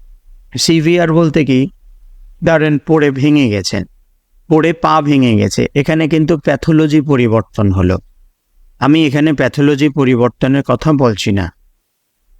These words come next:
Very, very acute stage, এখানে প্যাথোলজির কথা বলছি না, no pathology। আপনি এই ক্ষেত্রে সরাসরি টু হান্ড্রেড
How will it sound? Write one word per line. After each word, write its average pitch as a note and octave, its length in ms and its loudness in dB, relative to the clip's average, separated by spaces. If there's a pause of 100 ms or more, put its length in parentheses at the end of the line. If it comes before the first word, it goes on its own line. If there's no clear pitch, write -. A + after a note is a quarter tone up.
Very, C#3 340 0
very D3+ 380 0 (680)
acute D3+ 500 0
stage, F3 480 -2 (760)
এখানে D#3+ 460 0
প্যাথোলজির D#3 960 0
কথা C3+ 360 0
বলছি A#2 420 0
না, G2+ 180 -2 (120)
no C#3+ 440 2
pathology। A#2+ 760 0 (1000)
আপনি D3 420 0 (800)
এই F#3 220 2
ক্ষেত্রে D3+ 600 -2
সরাসরি D#3+ 840 0 (160)
টু D3+ 200 2
হান্ড্রেড C#3 680 2